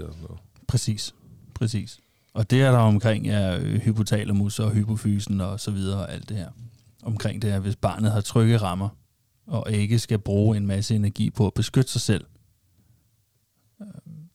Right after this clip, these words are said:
Speaker 2: blandt andet ved at opvokse i et hjem, ikke, hvor der er misbrug eller et eller andet andet.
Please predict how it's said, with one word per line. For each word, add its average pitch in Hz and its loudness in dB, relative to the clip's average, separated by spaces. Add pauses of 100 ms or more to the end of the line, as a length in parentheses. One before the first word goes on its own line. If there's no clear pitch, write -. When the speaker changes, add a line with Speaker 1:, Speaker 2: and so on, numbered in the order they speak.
(120)
Speaker 2:
blandt 110 2
andet 101 4
ved 98 2
at 98 -2 (140)
opvokse 101 -4
i 101 2
et 104 -4
hjem, 92 -2
ikke, 107 -2
hvor 98 -6
der 95 -6
er 92 -6 (340)
misbrug 107 -2
eller - -10
et 110 -10
eller 101 -10
andet 87 -10
andet. 107 -8